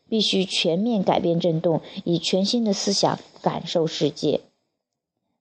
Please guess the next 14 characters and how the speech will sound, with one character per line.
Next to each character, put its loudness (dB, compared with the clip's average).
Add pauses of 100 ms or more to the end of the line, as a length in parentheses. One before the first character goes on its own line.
(120)
啊， -12
这 0
是 2
我 4
们 -2
今 0
天 0
学 -2
习 -4
的 2
小 0
标 0
题 -4
哈。 -2